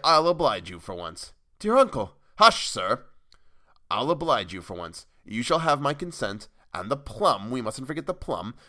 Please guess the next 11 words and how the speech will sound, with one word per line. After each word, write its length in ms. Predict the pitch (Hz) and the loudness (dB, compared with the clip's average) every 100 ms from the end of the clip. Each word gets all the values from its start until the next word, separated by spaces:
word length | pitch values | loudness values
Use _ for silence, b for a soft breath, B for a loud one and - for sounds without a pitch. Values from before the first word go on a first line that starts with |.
| b | b
Let 120 | 127 | -6
me 100 | 139 | -6
see, 160 | 139 76 - | -8 -14 -16
when 240 | - 151 151 | -6 -4 -2
shall 220 | 143 135 | 0 0
it 100 | 95 | 0
be? 160 | 82 67 _ b b | -10 -16 _ b b
Today's 360 | - 185 190 147 | -6 -2 -2 -4
Sunday, 640 | - - 131 82 78 76 | -6 -4 -4 -6 -10 -8
isn't 200 | 107 143 | -8 -8
it? 140 | 175 | -8